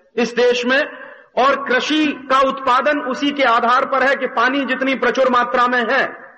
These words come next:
उतना ही उत्पादन अधिक होता रहा है इस देश में, इसलिए खेती का उत्पादन इस देश में बहुत रहा है। और खेती के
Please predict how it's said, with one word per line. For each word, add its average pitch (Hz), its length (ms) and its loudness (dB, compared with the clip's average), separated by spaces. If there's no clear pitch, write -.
उतना 214 260 0
ही 254 140 0
उत्पादन 233 540 0
अधिक 220 300 0
होता 214 280 2
रहा 220 240 2
है 220 160 2
इस 214 100 0
देश 214 300 0
में, 190 160 0
इसलिए 262 340 0
खेती 277 300 0
का 285 100 2
उत्पादन 277 500 2
इस 254 100 -2
देश 240 280 0
में 226 120 0
बहुत 202 260 0
रहा 180 220 -2
है। - 160 -10
और 262 160 4
खेती 254 360 0
के 302 140 0